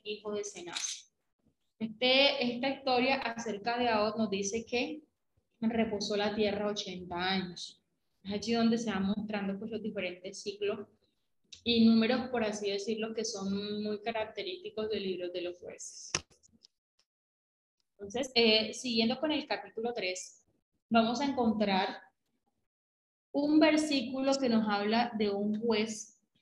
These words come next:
Es bien corto y, pues, se menciona,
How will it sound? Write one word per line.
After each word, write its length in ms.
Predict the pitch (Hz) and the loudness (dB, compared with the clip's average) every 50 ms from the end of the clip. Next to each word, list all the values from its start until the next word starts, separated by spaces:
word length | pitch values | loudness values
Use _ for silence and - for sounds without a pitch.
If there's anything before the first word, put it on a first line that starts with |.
| _ _ _ _ _ _ | _ _ _ _ _ _
Es 180 | - 220 226 220 | -6 -4 -2 0
bien 360 | 220 254 254 254 262 254 - | 2 2 2 2 2 0 -2
corto 640 | - 254 233 226 220 214 214 240 269 294 - - - - _ _ _ _ _ _ _ _ - - - - _ | 0 0 2 2 2 0 0 -2 -2 -2 -4 -8 -14 -18 _ _ _ _ _ _ _ _ -20 -20 -20 -18 _
y, 180 | - 254 240 247 | -6 -4 -2 2
pues, 480 | 240 226 226 233 226 - - - - - | 4 4 4 4 4 2 0 -2 -4 -4
se 140 | - 254 | 0 0
menciona, 1040 | 240 240 233 233 226 - - - 247 247 247 254 269 302 320 349 349 349 - - - | 2 4 4 2 2 2 0 2 4 4 6 6 6 4 4 2 2 -2 -6 -10 -16